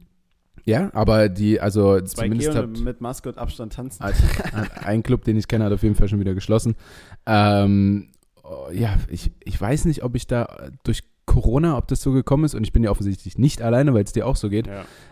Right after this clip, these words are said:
Speaker 1: aber wie es dann anderen Menschen geht, also ich sehe ja auch dann Videos aus Clubs, dass es wieder absolut
Speaker 2: Ja.
Speaker 1: voll ist,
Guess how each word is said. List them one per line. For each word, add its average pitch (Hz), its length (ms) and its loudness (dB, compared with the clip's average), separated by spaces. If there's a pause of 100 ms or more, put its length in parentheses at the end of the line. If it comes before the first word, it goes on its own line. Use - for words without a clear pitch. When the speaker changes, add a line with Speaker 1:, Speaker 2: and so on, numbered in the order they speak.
Speaker 1:
aber 104 300 0
wie 110 80 0
es 110 100 -6
dann 110 220 0
anderen 131 320 0
Menschen 135 240 0
geht, 135 160 -2
also 98 160 -2
ich 95 120 -4
sehe 120 160 2
ja 120 200 2
auch 107 180 4
dann 107 220 2
Videos 131 380 2
aus 110 200 -4
Clubs, - 360 2
dass 101 120 0
es 98 140 -4
wieder 107 220 -2
absolut 113 400 2
Speaker 2:
Ja. - 60 -10
Speaker 1:
voll 127 200 4
ist, 170 300 -2